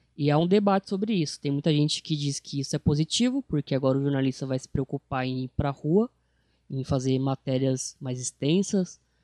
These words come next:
E tem outros que já não, falam assim, mas é ruim, e o pessoal que fica na redação, é, vai tirar o emprego desse monte de gente.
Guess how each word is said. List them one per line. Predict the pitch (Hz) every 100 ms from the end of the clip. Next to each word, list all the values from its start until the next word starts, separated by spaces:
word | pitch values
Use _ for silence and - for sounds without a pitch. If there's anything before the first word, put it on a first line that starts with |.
| _ _ _ _
E | 156 135 131 131 127
tem | - 151
outros | 160 - 190
que | 202
já | 185 202
não, | 196
falam | 165
assim, | 160 165
mas | 147 160
é | 262
ruim, | 208 180 180 160
e |
o | 160 - _ _ -
pessoal | 160 165
que | 143 -
fica | 147 147
na | 139
redação, | 139 135 - 131 131 147 127 - _ _ _ _ _ -
é, | 127 120 117 117
vai | 131
tirar | - 147
o | 143
emprego | 151 143 147 156
desse | 151 151 160
monte | 147 151
de | 160 165
gente. | 160 143 131 - 131